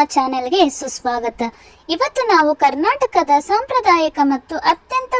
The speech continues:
ಪೌಷ್ಟಿಕ ಆಹಾರವಾದ ರಾಗಿ ಮುದ್ದೆ ಮಾಡುವುದು ಹೇಗೆ ಅಂತ ನೋಡೋಣ. ರಾಗಿ ಮುದ್ದೆ ಅಂದ್ರೆ ಇದು ಕೇವಲ ಊಟವಲ್ಲ, ಇದು ನಮ್ಮ ಮಣ್ಣಿನ ಶಕ್ತಿ. ಆದರೆ ತುಂಬಾ ಜನರಿಗೆ ಮುದ್ದೆ ಮಾಡುವಾಗ ಗಂಟುಗಳಾಗುತ್ತವೆ ಅಥವಾ ಹದ ಸರಿಯಾಗಿ ಬರುವುದಿಲ್ಲ ಎಂಬ ಭಯ ಇರುತ್ತೆ.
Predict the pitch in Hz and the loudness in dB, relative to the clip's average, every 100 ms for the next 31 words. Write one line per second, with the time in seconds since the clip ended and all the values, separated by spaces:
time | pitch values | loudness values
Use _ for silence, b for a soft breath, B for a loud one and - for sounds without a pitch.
0 | - 339 339 - 330 294 269 269 320 294 | 0 0 0 -4 2 4 4 4 6 6
1 | 269 247 240 330 359 440 453 359 269 285 | 4 2 0 0 2 2 0 -4 -4 -4
2 | 262 247 247 240 247 247 233 240 233 403 | -2 -2 -2 -4 -4 -4 -6 -8 -4 -2
3 | 415 262 269 226 214 220 220 b b b | -2 -4 -6 -6 -6 -8 -12 b b b
4 | - 403 480 494 427 311 330 294 277 277 | 0 0 0 -6 -8 -2 0 0 -6 -8
5 | 277 254 262 285 262 262 254 311 349 320 | -8 -8 -4 -2 -2 0 0 -2 0 2
6 | 262 247 392 330 b b b 294 277 294 | 2 2 2 0 b b b -12 -6 -4
7 | 285 285 311 392 311 302 320 277 - 226 | -4 -2 -2 0 0 2 0 -2 -2 -4
8 | - 233 220 b b b 262 269 294 294 | -4 -12 -12 b b b 2 2 2 -2
9 | 427 466 494 381 349 285 262 285 294 370 | -8 2 2 2 -4 -2 -2 -2 -6 -6
10 | 403 440 392 285 254 247 240 370 370 339 | -4 -2 -2 -2 0 -2 0 0 0 0
11 | 302 254 240 226 220 - 226 220 311 320 | 0 2 2 2 -2 -6 -6 -4 -4 -2
12 | 339 427 370 440 403 320 269 262 427 370 | 2 4 4 2 2 0 0 0 0 -2
13 | 294 277 254 262 254 262 247 392 403 247 | -4 -2 0 0 -2 -2 0 2 2 2
14 | 226 226 247 | -2 -4 -8